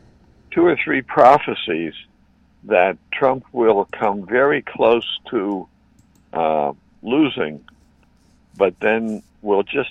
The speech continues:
at the last minute just squeak through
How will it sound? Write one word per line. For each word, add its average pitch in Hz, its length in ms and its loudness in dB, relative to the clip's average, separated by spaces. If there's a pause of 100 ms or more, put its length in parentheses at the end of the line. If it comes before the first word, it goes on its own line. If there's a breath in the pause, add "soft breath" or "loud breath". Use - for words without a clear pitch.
(160)
at 117 100 -8
the 107 120 2
last 120 500 4
minute 127 380 -4 (260)
just - 260 -14 (300)
squeak 151 400 0 (140)
through 110 340 2